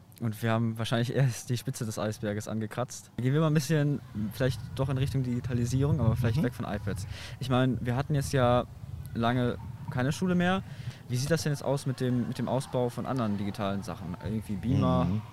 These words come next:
Speaker 1: W lan, irgendwie all das.
Speaker 2: Mhm. Also durch Corona hat sich da richtig was getan und das Ganze nimmt Fahrt auf, ne? Also kann man schon sagen. Also vielleicht hätten wir unter anderen Bedingungen doch ein, zwei Jahre mehr gebraucht. Und,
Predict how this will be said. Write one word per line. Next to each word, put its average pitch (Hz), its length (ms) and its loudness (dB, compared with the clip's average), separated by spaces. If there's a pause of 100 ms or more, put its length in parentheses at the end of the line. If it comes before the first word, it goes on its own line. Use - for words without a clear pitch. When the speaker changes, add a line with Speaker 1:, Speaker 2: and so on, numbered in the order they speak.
(440)
Speaker 1:
W 110 120 0
lan, 123 360 0
irgendwie 113 220 -2
all 110 160 -2
das. 90 240 -8 (120)
Speaker 2:
Mhm. 95 280 -2 (640)
Also 101 180 0
durch 90 200 -2
Corona 113 520 4
hat 110 140 -2
sich - 160 -6
da 98 340 4 (240)
richtig 110 320 -4
was 110 140 -4
getan 104 380 2
und 104 120 2
das 101 140 -4
Ganze 104 300 0
nimmt 101 180 -2
Fahrt 107 380 -2
auf, 73 340 -8
ne? 95 220 -4
Also 87 380 -4 (440)
kann 98 140 0
man 104 120 0
schon 117 280 4
sagen. 95 400 4
Also 87 160 -4
vielleicht - 300 -2
hätten 104 180 -2
wir 98 320 2 (140)
unter 95 200 -2
anderen 104 240 0
Bedingungen 98 460 -2
doch 92 140 -2 (640)
ein, 107 160 0
zwei 101 180 0
Jahre 101 220 4
mehr 123 200 2
gebraucht. 80 500 -4
Und, 92 240 -6